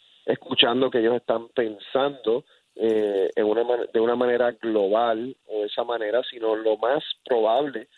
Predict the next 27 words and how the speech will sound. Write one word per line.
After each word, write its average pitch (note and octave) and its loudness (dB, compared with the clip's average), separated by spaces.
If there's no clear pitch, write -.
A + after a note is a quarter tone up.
es A2+ -8
que C3+ -10
si B2 -2
hay A#2+ 2
cierre, C3+ 0
que D3 -4
sea C3 2
en B2 -4
aquellos A2 -2
estados C3 0
en A#2+ -6
donde G#2+ -2
están A2+ -4
pasando B2 0
por, G#2+ 0
por, G#2+ 0
por G#2+ 0
ese B2 2
aumento A#2+ 0
de A#2 2
casos A2 0
significativos. A#2 -2
Por A2 2
ejemplo, A#2 0
no B2+ 0
haría B2 -2
sentido, B2 -4